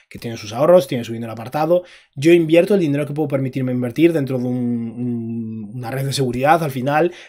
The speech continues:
Tengo un colchón económico para cualquier tipo de emergencia, en plan, joder, que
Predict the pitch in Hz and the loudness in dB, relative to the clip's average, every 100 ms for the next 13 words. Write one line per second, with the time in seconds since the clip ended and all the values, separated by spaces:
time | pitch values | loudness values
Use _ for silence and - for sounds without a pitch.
0 | - 143 139 127 120 - 170 175 175 175 | -4 0 0 0 -2 4 8 8 8 2
1 | 165 135 135 135 156 160 160 156 147 131 | -2 -4 -2 -2 -2 -4 -2 -2 -2 -4
2 | 123 123 131 - 120 127 127 120 117 147 | -6 -6 -8 -6 -6 -4 -6 -6 -4 -4
3 | 151 139 160 151 143 120 120 101 98 - | -4 -4 -4 -2 -4 -6 -10 -14 -18 -16
4 | - 123 - _ - 92 98 101 | -10 -8 -10 _ -18 -16 -16 -18